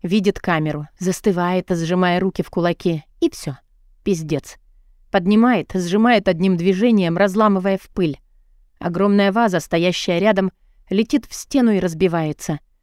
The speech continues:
Поджимаю ноги к груди и не двигаюсь. Он еще долго разносит в хлам мою комнату и бросает перед самым выходом.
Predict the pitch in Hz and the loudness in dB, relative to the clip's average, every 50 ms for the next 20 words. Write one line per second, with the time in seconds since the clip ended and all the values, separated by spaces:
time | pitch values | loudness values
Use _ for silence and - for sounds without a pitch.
0 | _ _ _ _ - 156 156 151 156 170 165 170 170 170 165 170 175 190 185 175 | _ _ _ _ -6 -4 -4 -2 -2 -2 0 2 2 2 0 0 0 0 0 0
1 | 170 165 175 165 165 156 175 175 180 165 180 202 208 196 190 202 202 185 180 185 | 0 0 -2 -6 -6 -4 -4 -4 -2 -2 -2 0 0 2 2 2 0 0 0 -2
2 | 170 147 165 160 151 147 147 - - - - _ _ _ _ _ _ _ - _ | -2 -2 -2 -2 -2 -2 -4 -8 -12 -18 -20 _ _ _ _ _ _ _ -20 _
3 | _ - 170 165 160 151 139 - 180 170 156 170 190 214 220 208 180 170 165 170 | _ -4 -2 0 0 -2 -2 -2 -4 -4 -2 0 0 0 0 0 0 2 2 2
4 | 175 170 185 196 185 - - - - - - - 196 190 190 185 180 180 185 190 | 2 2 0 -2 -2 -2 -4 -8 -8 -12 -12 -4 0 2 2 4 4 2 2 2
5 | 196 190 - - 202 185 170 165 160 151 - 170 160 156 - _ _ _ _ _ | 0 0 -2 0 0 0 0 0 -4 -4 -4 -6 -8 -8 -10 _ _ _ _ _
6 | _ - 202 190 196 226 226 - - 294 269 262 - - - 226 220 214 - - | _ -2 -2 0 0 0 -2 0 0 0 0 0 -2 -2 -2 0 0 0 0 0
7 | 226 208 208 202 202 190 185 175 - - 175 156 151 143 139 | 0 2 2 2 2 2 0 -2 -2 -2 -4 -4 -2 -4 -4